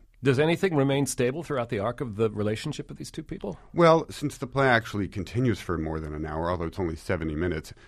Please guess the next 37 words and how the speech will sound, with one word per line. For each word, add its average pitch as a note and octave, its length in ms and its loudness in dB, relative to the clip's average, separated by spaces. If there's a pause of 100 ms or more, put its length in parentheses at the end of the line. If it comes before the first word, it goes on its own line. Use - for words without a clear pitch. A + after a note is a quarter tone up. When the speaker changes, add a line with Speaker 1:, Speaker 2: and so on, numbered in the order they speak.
(120)
Speaker 2:
you C3 180 0
gather A#2+ 380 8
that, G2+ 240 4
in F2+ 140 0
fact, E2+ 440 -4
well, G2 140 -2
you F2+ 140 -2
assume F#2 320 -2
that F2+ 160 -4
there F2 120 -2
is E2+ 160 -4
a F2+ 60 -4
relationship E2+ 640 -6
that D#2 260 -8
is D#2+ 140 -6
maintained E2 500 -4
over D#2+ 180 -8
time. F#2 420 -2 (360)
Uh, E2 220 -2
whether F2 300 -2
they E2 140 -4
break E2 300 -6
up F#2 200 -2
at E2+ 80 -10
certain E2 260 -8
points F2 380 -4
or D#2+ 80 -6
get D2+ 240 -8
together E2+ 340 -4
or D#2 100 -4
even E2+ 220 -2
get D#2+ 160 -6
married G#2+ 420 2
is D#2 160 -10
never F2 260 -2
quite C#2 280 -8
clear. G2+ 380 0